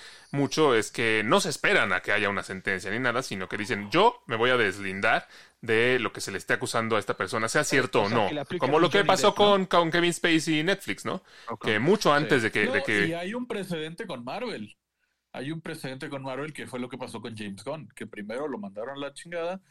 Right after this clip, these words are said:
Speaker 3: y ya
Speaker 2: Sí.
Speaker 3: que se demostró que no había sido culpable o bueno, que no era tan grave o no sé, le dijeron, "Ay, no, sí, siempre sí haz Guardianes de la Galaxia tres, no seas maldito".
Speaker 2: Sí, él, él salió a pedir disculpas por sus tweets y todo eso.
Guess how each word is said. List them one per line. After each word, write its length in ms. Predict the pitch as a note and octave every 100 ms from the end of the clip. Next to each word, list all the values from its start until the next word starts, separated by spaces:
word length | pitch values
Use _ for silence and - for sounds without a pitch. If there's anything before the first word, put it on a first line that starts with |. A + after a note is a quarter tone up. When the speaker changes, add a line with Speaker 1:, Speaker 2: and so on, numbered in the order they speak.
| _ _ _
Speaker 3:
y 100 | - A2
ya 100 | B2
Speaker 2:
Sí. 60 |
Speaker 3:
que 100 | F#2+
se 120 | G2+
demostró 360 | A2+ A2 - B2
que 100 | B2
no 120 | A#2
había 200 | A#2+ B2
sido 280 | A#2+ B2 A#2+
culpable 500 | C3+ C#3 C#3 B2+ C3
o 80 | B2
bueno, 260 | G#2+ A2 G2+
que 140 | G#2
no 240 | G#2+ A2 A2
era 140 | A2
tan 140 | A#2+
grave 480 | C3 C#3 B2 B2 C3
o 120 | G#2+ G#2
no 140 | A#2
sé, 340 | - B2 D#3+ _ _ _ _ _ _
le 140 | A#2+ A#2+
dijeron, 240 | B2 C3+
"Ay, 140 | C#3 D#3
no, 180 | D3 D3+
sí, 220 | - D3
siempre 320 | - D#3 D3+
sí 160 | C#3+ C3+
haz 100 | B2+
Guardianes 340 | B2 A#2 A#2+ A2+
de 60 |
la 60 | G#2
Galaxia 340 | G#2 G#2 - A2
tres, 220 | G#2+ G#2
no 80 | A#2
seas 200 | A2+ G#2+
maldito". 220 | G2+ A#3+
Speaker 2:
Sí, 120 | A3+
él, 220 | D#3 D#3+ -
él 160 | D#3 D#3+
salió 260 | F3+ D#3
a 60 | D3
pedir 200 | C#3+ C3+
disculpas 640 | C#3 - B2+ B2 A#2+ A2+
por 160 | G2 -
sus 160 | G2+
tweets 380 | - G#2 G#2 -
y 40 | -
todo 260 | G2 F#2
eso. 200 | F#2+ -